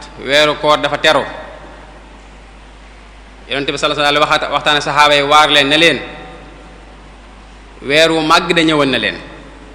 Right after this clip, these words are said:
weer woo xam ne moom dong la Yàlla farataal ci yéen ngeen di ko woor, mooy weer wi nekk farata ngeen di ko woor.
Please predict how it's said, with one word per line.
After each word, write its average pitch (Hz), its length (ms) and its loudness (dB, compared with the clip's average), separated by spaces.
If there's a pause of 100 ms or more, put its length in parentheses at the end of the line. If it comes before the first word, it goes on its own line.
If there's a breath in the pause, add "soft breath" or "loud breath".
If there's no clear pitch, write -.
(1080)
weer 160 280 2
woo 160 180 4
xam 156 220 2
ne 156 80 0
moom 156 260 -2
dong 165 220 -2
la 160 120 2
Yàlla 156 160 2
farataal 151 420 0
ci 156 100 -4
yéen 160 180 2
ngeen 156 200 0
di 151 80 -6
ko 151 100 -4
woor, 143 640 2
mooy 123 140 -6
weer 143 180 2
wi 151 280 -6
nekk 151 220 -2
farata 120 420 -2
ngeen 139 200 -4
di 143 80 -8
ko 147 100 -2
woor. 143 260 4